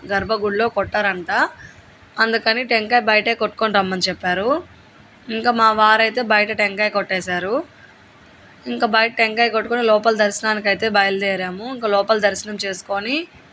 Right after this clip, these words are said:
ఇంకా బయటికి రాగానే ఇక్కడ లక్ష్మీ నరసింహస్వామికి హోమం వేస్తూ పూజలు చేస్తున్నారు. ఇది కూడా చూడండి, చాలా అసలు కన్నుల పండగగా అనిపించింది ఇవన్నీ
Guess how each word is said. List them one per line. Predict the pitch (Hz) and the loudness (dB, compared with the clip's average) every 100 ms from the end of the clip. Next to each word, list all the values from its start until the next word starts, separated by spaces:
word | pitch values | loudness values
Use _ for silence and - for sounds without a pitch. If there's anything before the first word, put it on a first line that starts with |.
| - - - - - | -20 -20 -20 -18 -8
ఇంకా | 233 247 | 0 2
బయటికి | 226 220 214 214 226 | 4 4 2 0 -2
రాగానే | 220 202 202 202 214 | 2 2 2 -2 -4
ఇక్కడ | 240 214 226 | -6 0 2
లక్ష్మీ | 214 185 226 | 2 0 -4
నరసింహస్వామికి | 220 202 202 208 202 202 196 196 202 196 196 214 - 262 320 - - - - | -4 -4 -4 -8 -6 -2 0 0 -4 -4 -6 -8 -2 0 0 -2 -20 -20 -6
హోమం | 220 220 233 226 | -2 2 2 4
వేస్తూ | 214 202 277 | 2 2 -2
పూజలు | 262 220 214 220 208 | -2 0 2 0 0
చేస్తున్నారు. | 185 - 185 180 180 202 302 - - - - - - - - - - 233 | -4 -4 -4 -4 -2 -2 -4 -6 -18 -20 -20 -20 -20 -20 -20 -20 -12 -2
ఇది | 220 220 | 2 4
కూడా | 233 240 | 4 4
చూడండి, | 220 202 196 196 254 294 277 208 | 2 0 -2 0 -2 -2 -2 2
చాలా | 190 202 214 214 226 - - - - - | 4 4 4 2 0 -8 -20 -20 -8 -4
అసలు | 196 226 208 | -4 -2 -2
కన్నుల | - 208 220 226 220 | 2 2 2 -4 -2
పండగగా | 220 208 226 220 226 | -2 0 0 0 -2
అనిపించింది | 208 196 180 190 196 214 | -4 -6 -8 -8 -4 -2
ఇవన్నీ | 202 196 | -2 -2